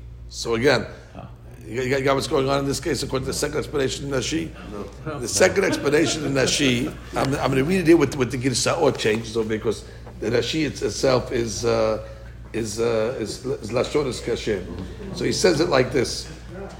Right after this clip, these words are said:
Speaker 1: Uh, Rashi Khan. בפירושו השני, כתב שהדברים אמורים, כגון שיהיה בבית הכנסת כהן אחר, כהן, אה,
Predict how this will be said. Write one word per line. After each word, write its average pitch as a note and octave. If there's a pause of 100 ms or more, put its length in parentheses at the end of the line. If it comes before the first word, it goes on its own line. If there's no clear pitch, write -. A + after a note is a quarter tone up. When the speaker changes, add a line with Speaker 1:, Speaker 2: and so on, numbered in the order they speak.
(280)
Speaker 1:
Uh, B2+
Rashi C3+
Khan. D3 (400)
בפירושו D#3
השני, D3 (720)
כתב C#3
שהדברים C3+
אמורים, C3 (500)
כגון D3
שיהיה E3+
בבית D3+
הכנסת D3+
כהן C3+
אחר, B2 (140)
כהן, D3 (600)
אה, A#2